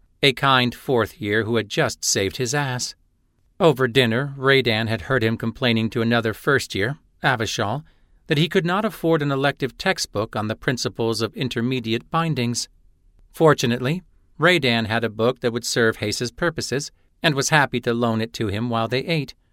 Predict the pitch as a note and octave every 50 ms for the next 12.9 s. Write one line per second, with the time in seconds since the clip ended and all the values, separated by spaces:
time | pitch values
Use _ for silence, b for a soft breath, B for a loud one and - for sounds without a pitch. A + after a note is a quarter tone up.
0 | _ _ _ _ _ _ _ _ _ _ _ _ - C#3 D3 D3 C#3+ C#3+ B2+ -
1 | C3 C3 C3+ C3 B2+ C3 A#2 C3 B2+ B2+ B2+ C3+ E3 E3+ D3 B2+ A#2 - B2+ A#2+
2 | A#2 - - A#2+ A#2 A2+ A2 A2 - - A#2+ A#2 A2 - A2 A2+ A#2+ C#3 - -
3 | C3+ A#2+ - - C3 B2 - - E3 D3 B2+ - - - - A2 - - - C#3+
4 | D#3 D3+ - C3+ A#2 A#2 A2+ - - - C#3+ B2+ - B2 C#3 C3+ A#2 A#2 A2+ -
5 | - B2 C3 B2+ - - G2 F#2 G2+ A#2 A#2 A2 A2+ - D3 C#3+ B2 A#2 A2+ -
6 | - A#2 A2 - - - - G#2+ - - - - B2 B2+ - - E3 D3+ C3+ B2+
7 | A#2+ A#2 A#2+ - _ _ _ _ _ _ _ _ _ _ _ - D3+ C#3+ B2+ A#2+
8 | - - D3 B2 - - C#3 C3+ B2 A2 G#2 - - - B2+ A#2 A2+ A2 G#2+ G#2
9 | - - C3+ A#2+ - A2 G#2 G2 - - C#3 B2 G#2+ G2+ - - G#2+ G2 A#2+ B2+
10 | - - D3+ C3+ A#2+ A2+ - - - - - - - - - _ _ _ _ _
11 | _ _ _ _ - E3 C#3+ E3 F#3 F3+ D#3 D3+ C3 - F3 E3 B2+ A2+ - -
12 | - C3 A2+ G#2+ A#2 B2 A#2 A2 A2 G2 - - - F3+ B2+ G2+ -